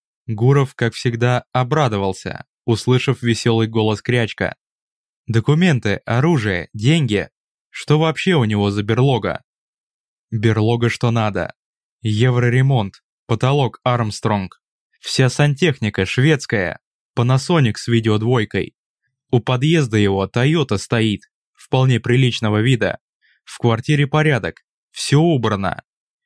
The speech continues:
Чисто и по местам расставлено. Документы, паспорт, военный билет и расчетная книжка. Все в ящике секретера. В паспорте разрешение на газовый ствол. Сам ствол под бельгийский Браунинг.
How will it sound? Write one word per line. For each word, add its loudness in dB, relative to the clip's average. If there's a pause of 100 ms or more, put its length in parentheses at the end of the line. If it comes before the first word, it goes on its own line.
(140)
Чисто 0
и -4
по 0
местам 2
расставлено. -2 (720)
Документы, 2 (260)
паспорт, -2 (240)
военный 2
билет 2 (180)
и 4
расчетная 0
книжка. 0 (400)
Все 0
в -4
ящике -2
секретера. 0 (680)
В -20
паспорте 0
разрешение 2
на 0
газовый 0
ствол. -2 (400)
Сам 0
ствол 0
под -2
бельгийский 0
Браунинг. -2